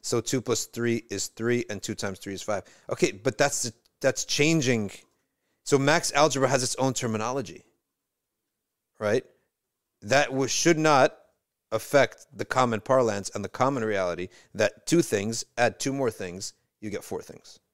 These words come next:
And that is what is the dominant, uh,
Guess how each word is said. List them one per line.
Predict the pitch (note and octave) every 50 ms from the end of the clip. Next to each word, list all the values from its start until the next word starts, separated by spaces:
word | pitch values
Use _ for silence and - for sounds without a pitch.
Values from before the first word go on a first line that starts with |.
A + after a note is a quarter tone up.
| _ _ _ _ _ _ _ _ _ _ _ _ _ _
And | - A2 A2 G#2+
that | B2 C3 C#3 C#3 C3+
is | B2+ A#2 G#2+
what | A2+ A#2+ A2+ A2+
is | A2 G#2+ G2
the | F#2 G#2
dominant, | E2+ G#2+ G#2 G#2 G2+ G2+ G2 G2 F#2+ - _ _ _ _ _ _ _ _ _ _ _ _ _ _ _
uh, | - G2+ F#2+ F#2 F2 F2